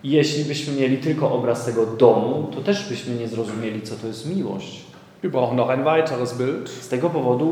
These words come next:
Speaker 1: Bóg dał jeszcze trzeci obraz, wskazującą na ten, na tą samą rzecz.
Speaker 2: Wo wir auch diese Seite der persönlichen Beziehungen finden.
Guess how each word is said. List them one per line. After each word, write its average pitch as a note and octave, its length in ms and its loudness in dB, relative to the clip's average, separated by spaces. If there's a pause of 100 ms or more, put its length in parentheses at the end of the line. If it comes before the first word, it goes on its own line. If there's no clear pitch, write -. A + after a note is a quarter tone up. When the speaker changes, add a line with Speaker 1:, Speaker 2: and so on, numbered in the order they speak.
(160)
Speaker 1:
Bóg C#3+ 180 -2
dał B2+ 320 6
jeszcze C#3+ 300 0
trzeci - 500 -2
obraz, A2 420 0
wskazującą D#3 840 0 (100)
na A#2+ 100 -2
ten, C3 160 -4 (140)
na C#3+ 120 0
tą F3 140 -2
samą G#2+ 320 -4
rzecz. D#3 340 -4 (300)
Speaker 2:
Wo C#3+ 80 0
wir E3 160 6
auch - 140 2
diese G3 300 2
Seite E3 420 6
der D3+ 140 6
persönlichen F3 920 2
Beziehungen E3+ 800 0
finden. A2 420 -4